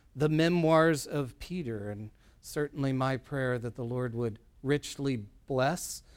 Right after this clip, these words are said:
his scriptures in your life and challenge you in many ways. And I would just encourage you as well to go back and relook through those things. Remember the things that Peter is trying to teach us,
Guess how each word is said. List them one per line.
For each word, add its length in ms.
his 260
scriptures 800
in 200
your 200
life 480
and 340
challenge 580
you 180
in 140
many 200
ways. 500
And 100
I 80
would 140
just 200
encourage 520
you 160
as 100
well 280
to 100
go 160
back 440
and 200
relook 540
through 240
those 260
things. 400
Remember 680
the 120
things 520
that 260
Peter 320
is 160
trying 440
to 120
teach 440
us, 400